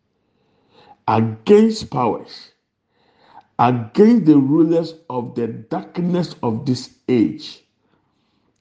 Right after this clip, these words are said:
against spiritual hosts of wickedness, wickedness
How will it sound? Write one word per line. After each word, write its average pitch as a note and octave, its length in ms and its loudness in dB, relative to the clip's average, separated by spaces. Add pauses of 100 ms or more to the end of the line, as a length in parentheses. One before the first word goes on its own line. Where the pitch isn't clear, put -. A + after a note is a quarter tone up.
(120)
against A#2 680 0
spiritual B2+ 420 -2
hosts - 680 0 (400)
of A2 280 -10
wickedness, C3 1080 -4 (340)
wickedness C#3 1500 -2